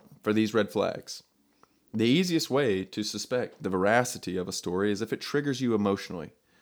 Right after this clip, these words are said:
Does the story make you feel angry, afraid, anxious, depressed, ecstatic, or excited? If so, then you should consider your inflamed emotion to be a red flag for potential fake news.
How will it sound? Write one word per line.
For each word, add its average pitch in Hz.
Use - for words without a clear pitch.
Does 90
the 98
story 95
make 95
you 98
feel 92
angry, 92
afraid, 90
anxious, -
depressed, -
ecstatic, -
or 107
excited? -
If 110
so, 113
then 107
you 120
should 117
consider 165
your 120
inflamed 107
emotion 95
to 90
be 92
a 90
red 92
flag 92
for -
potential -
fake -
news. -